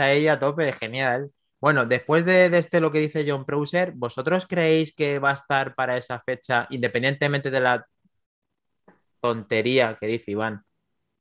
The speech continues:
de que es un secreto a voces, de que puede que tenga razón en cuanto a que salga? Eh, va, empezamos con Da-, con José.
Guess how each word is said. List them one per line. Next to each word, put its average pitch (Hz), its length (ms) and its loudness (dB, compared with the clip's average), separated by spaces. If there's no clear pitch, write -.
de 113 320 0
que 117 440 2
es 117 120 -2
un 120 340 -6
secreto 117 420 0
a 110 40 2
voces, 117 480 -2
de 117 240 -2
que 117 120 0
puede 135 240 2
que 139 100 2
tenga 123 280 -2
razón 113 480 -4
en 120 180 -8
cuanto 110 300 -4
a 107 40 -6
que 104 100 -2
salga? 110 480 -2
Eh, 117 180 -2
va, 113 100 -4
empezamos 110 420 -6
con 113 120 -8
Da-, 101 180 -8
con 104 180 -4
José. 92 300 -12